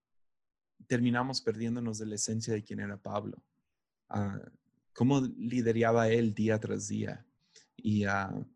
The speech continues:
y terminamos queriendo dirigir ministerios con pólizas y queremos dirigir el ministerio con, "Estos son los diez puntos claves de nuestra,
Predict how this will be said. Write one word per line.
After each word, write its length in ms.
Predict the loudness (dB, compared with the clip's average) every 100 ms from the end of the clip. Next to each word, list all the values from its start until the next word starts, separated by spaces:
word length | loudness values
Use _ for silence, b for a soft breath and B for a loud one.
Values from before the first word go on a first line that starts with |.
| -4
y 300 | 0 2 2
terminamos 580 | 0 4 6 4 2 2
queriendo 480 | 2 2 6 6 6
dirigir 580 | 4 2 4 4 4
ministerios 720 | 6 4 4 2 2 0 0 -2
con 500 | 0 -2 -2 -4 0
pólizas 800 | 4 6 6 2 0 -6 -6 -4 -6
y 80 |
queremos 400 | 0 2 2 0
dirigir 400 | -2 -6 2 2 2
el 280 | -2 -2 B B B 4
ministerio 600 | 6 6 4 2 2 2
con, 320 | 0 -2 -2
"Estos 220 | -6 -6 -6
son 180 | -4
los 160 | -6 -6
diez 260 | -6 -6 -8
puntos 640 | -4 -4 -2 -6 -6 -10
claves 440 | -4 -2 0 -4 -2
de 120 | -4
nuestra, 600 | -4 -6 -4 -4 -4 -8